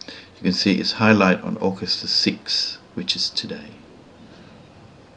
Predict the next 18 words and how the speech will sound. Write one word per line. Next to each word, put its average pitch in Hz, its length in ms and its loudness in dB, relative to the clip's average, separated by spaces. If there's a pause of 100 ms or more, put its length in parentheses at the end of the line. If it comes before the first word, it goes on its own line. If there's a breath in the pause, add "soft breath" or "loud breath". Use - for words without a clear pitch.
(2250)
On 92 80 2
the 87 80 0
right 90 200 2
hand 92 240 0
side, - 400 2 (160)
you - 100 -2
still - 280 -4
have - 240 -14
the - 80 -12
same 76 360 -4
summary. - 520 -6 (600 loud breath)
This 107 180 2
can 92 160 0
be - 120 -6
turned - 280 -8
on 78 220 -10
and 80 100 -8
off. - 400 -10